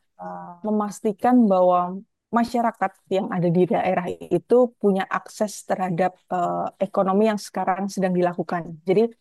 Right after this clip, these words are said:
setidaknya, eh, ketika ada intervensi suatu proyek, eh,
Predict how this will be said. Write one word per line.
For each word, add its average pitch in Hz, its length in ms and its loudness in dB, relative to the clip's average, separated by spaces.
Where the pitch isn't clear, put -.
setidaknya, 208 960 0
eh, - 480 -2
ketika 240 320 2
ada 226 160 2
intervensi 196 560 0
suatu 202 320 -4
proyek, 190 480 2
eh, 165 400 0